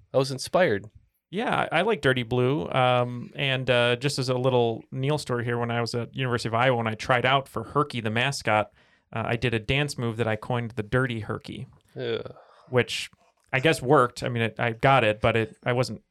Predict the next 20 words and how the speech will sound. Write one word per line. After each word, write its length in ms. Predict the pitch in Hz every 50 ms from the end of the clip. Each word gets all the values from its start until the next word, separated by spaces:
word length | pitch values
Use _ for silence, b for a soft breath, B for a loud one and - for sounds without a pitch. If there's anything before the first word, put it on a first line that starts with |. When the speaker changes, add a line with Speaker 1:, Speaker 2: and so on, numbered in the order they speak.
| _ _
Speaker 2:
feeling 220 | - 123 110 110
great 180 | 107 110 107 104
about 220 | - - - - -
it. 100 | - - -
Speaker 1:
It 180 | 165 123 117 117
doubled 360 | - 120 120 117 120 117 107
as 260 | 107 101 101 98 104
a, 200 | 110 104 98 98
uh, 240 | 101 95 95 - 104 110
lovemaking 680 | 113 107 110 117 113 120 117 107 104 - 104 98 95
move 240 | 95 90 78 - -
as 160 | 101 107 - -
well. 340 | 90 92 87 98 113 - - _ _ _ -
Speaker 2:
<laughs> 200 | - - 165 -
Just 200 | 135 127 - -
with 140 | 131 127 -
a 40 | 123
lot 220 | 113 113 113 -
of, 60 | - -
a 20 | -